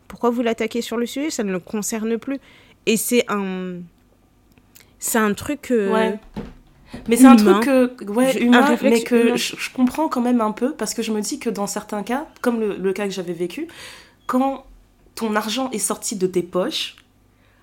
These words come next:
Speaker 2: en fait, moi, je dis, je dis toujours, genre, jouer avec mon argent, c'est jouer avec mes émotions, <laughs> littéralement. Parce qu'à partir du
Speaker 1: Oui.
Speaker 2: moment où il y a un certain
Speaker 1: Oui.
Speaker 2: montant qui est sorti de mes poches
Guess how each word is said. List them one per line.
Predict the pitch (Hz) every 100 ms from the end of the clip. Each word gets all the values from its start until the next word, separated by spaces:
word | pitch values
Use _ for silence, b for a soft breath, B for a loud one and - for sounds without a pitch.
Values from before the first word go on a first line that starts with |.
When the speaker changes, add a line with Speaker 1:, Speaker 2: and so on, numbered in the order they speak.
| b
Speaker 2:
en | 190
fait, | 247 254
moi, | 226 240
je | 190
dis, | 185 185
je | 180 185 180
dis | 185 -
toujours, | - 214 214 247
genre, | 208 190
jouer | 175 196 226
avec | 226
mon | 196
argent, | 190 208
c'est | 240 202
jouer | 185 185 208
avec | 202
mes | 185 180
émotions, | 170 190 196 254 247 311
<laughs> | -
littéralement. | 233 233 247 240 214 190 175 B B B
Parce | 240 233
qu'à |
partir | 233 247 277
du | 226
Speaker 1:
Oui. | 220
Speaker 2:
moment | 226 254
où |
il | 240
y |
a | 196
un |
certain | 196 226 226 226
Speaker 1:
Oui. |
Speaker 2:
montant | 214 233 240
qui | 202
est |
sorti | 185 185 -
de | 185
mes | 190
poches | 190 202 202 -